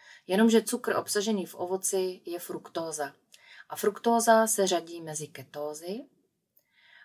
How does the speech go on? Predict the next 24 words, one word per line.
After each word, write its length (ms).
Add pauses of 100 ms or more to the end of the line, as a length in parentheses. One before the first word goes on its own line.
(140)
a 280
v 60
lidském 560
těle 540
je 240
metabolizována 1080
v 80
játrech 540
a 100
ve 120
svalech. 560 (1700)
Tudíž 300
není 240
k 80
jejímu 420
využití 540
potřeba 440
inzulínu, 680 (340)
což 200
je 100
skvělá 480
zpráva 440
pro 220
diabetiky, 800